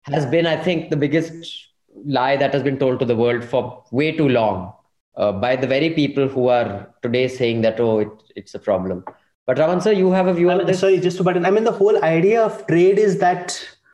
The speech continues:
Speaker 2: it, it, it's to your advantage, right? You get some benefit out of it. If the, I, if you are involved in a trade which doesn't benefit you, let alone benefit you, which, in which you are losing out,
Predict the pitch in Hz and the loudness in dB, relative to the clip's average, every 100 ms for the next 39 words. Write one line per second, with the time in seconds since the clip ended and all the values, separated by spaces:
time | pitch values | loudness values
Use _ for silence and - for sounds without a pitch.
0 | _ - 190 196 202 202 - 185 185 - | _ -2 2 4 2 0 -2 -2 -2 -8
1 | - - 185 185 - 208 208 160 156 175 | -16 -2 0 0 -2 0 2 2 2 2
2 | 185 170 131 135 165 185 - 160 180 156 | 2 2 2 2 2 2 2 4 4 4
3 | 127 - 135 139 185 185 196 156 160 185 | 0 -6 -8 -2 -2 0 0 2 2 2
4 | 196 143 127 123 - 110 - - _ _ | 0 0 0 -2 -2 -4 -4 -14 _ _
5 | _ 185 190 185 190 165 165 - 175 175 | _ -2 0 0 0 -2 -4 -4 -2 -2
6 | - - 139 151 180 170 147 - _ - | -4 -8 0 2 2 2 -4 -8 _ -16
7 | - 170 165 175 190 190 185 165 - 185 | -4 2 4 4 4 4 2 0 0 2
8 | 180 165 175 - - 170 - 175 185 175 | 4 2 -2 -10 -4 -2 0 0 2 2
9 | 143 185 190 190 135 135 160 196 - - | 4 2 2 -2 0 2 2 0 -8 -18
10 | _ - 135 139 151 196 196 147 156 185 | _ -8 0 0 2 2 4 4 2 2
11 | 208 190 165 185 190 175 175 - - - | 0 0 4 4 6 2 0 -8 -12 -16
12 | _ 156 170 185 190 185 143 170 202 220 | _ 0 2 2 4 2 4 4 4 2
13 | 151 139 175 - | 2 2 0 -4